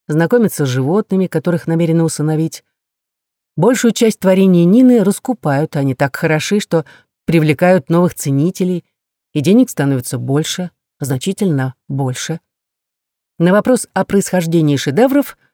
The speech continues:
Лили неизменно отвечает: "Они из разных художественных школ, с которыми мы состоим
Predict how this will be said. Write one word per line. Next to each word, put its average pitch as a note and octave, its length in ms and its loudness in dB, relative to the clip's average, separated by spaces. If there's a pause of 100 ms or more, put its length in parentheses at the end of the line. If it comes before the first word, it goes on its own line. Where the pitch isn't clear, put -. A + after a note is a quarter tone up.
(100)
Лили F#3+ 420 4
неизменно A#3+ 520 4
отвечает: D3+ 600 -2 (800)
"Они A3 520 2
из E3+ 240 -2
разных G3 380 2
художественных F3 680 0
школ, F#3+ 440 0
с - 60 -14
которыми E3 400 0
мы G#3 260 2 (180)
состоим F#3+ 500 0